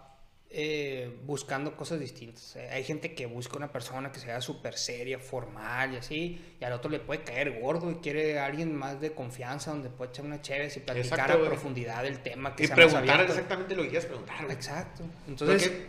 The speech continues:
Speaker 1: para todos hay,
Speaker 2: para
Speaker 1: pues.
Speaker 2: todos hay.
Speaker 1: Es,
Speaker 2: Bueno.
Speaker 1: es, es que tú sepas qué es lo que traes y qué ofreces para que la gente te, te comprenda,
Speaker 2: Te
Speaker 1: que no
Speaker 2: comprenda.
Speaker 1: se confunda.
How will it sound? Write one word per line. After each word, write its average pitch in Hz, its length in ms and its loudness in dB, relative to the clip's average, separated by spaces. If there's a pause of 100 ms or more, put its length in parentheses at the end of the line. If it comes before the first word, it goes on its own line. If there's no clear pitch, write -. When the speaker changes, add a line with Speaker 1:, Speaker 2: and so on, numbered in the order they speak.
Speaker 1:
para 147 260 -2
todos 170 260 -2
hay, 139 200 -2
Speaker 2:
para 123 160 0
Speaker 1:
pues. 123 200 4
Speaker 2:
todos - 40 -6
hay. 107 100 -6 (100)
Speaker 1:
Es, 151 60 -2
Speaker 2:
Bueno. 175 200 8 (200)
Speaker 1:
es, 165 120 0
es 165 140 0
que 196 100 2
tú 202 140 2
sepas 202 380 2
qué - 120 0
es 190 60 2
lo 214 140 4
que - 80 -2
traes 202 320 -2
y 147 60 -4
qué 180 120 -8
ofreces 240 400 -2
para 135 320 -4
que 120 220 -10 (640)
la 127 80 -2
gente 143 240 -4
te, 131 400 -4
te 143 120 -6
comprenda, 131 540 -4
Speaker 2:
Te 101 60 -4
Speaker 1:
que - 100 -8
no 127 60 -6
Speaker 2:
comprenda. 98 360 -2
Speaker 1:
se 98 80 -6
confunda. 123 240 -6